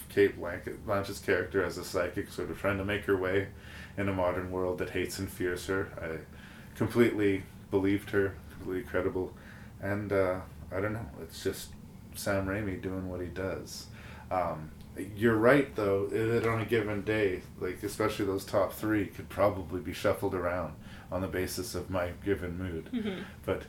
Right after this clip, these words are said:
Speaker 1: here we are within this sort of framework of this show. We have to rank them in a certain way. And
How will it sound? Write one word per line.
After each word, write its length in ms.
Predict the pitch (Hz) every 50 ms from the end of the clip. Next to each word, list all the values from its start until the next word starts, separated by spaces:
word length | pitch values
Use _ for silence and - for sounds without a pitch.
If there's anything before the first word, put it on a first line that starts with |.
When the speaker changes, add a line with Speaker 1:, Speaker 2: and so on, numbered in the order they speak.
| - - -
Speaker 1:
here 220 | - 127 123 117 107
we 140 | 110 107
are 300 | 107 104 101 98 98 98
within 340 | 98 98 - 98 95 90 90
this 160 | 87 85 -
sort 340 | - - - - 101 95 90
of 80 | 98 95
framework 680 | - - 104 104 101 98 98 95 95 95 95 92 -
of 160 | 95 92 82 -
this 160 | 85 98 -
show. 520 | - - - - - 123 113 104 101 101 101
We 180 | 101 101 98
have 200 | 92 92 92 - -
to 100 | 104 101
rank 320 | 95 95 90 92 95 -
them 140 | 98 98 92
in 80 | 90 98
a 40 | 95
certain 440 | - - 92 87 - - 92 90 85
way. 220 | 85 85 80 80 85
And 160 | 82 82 82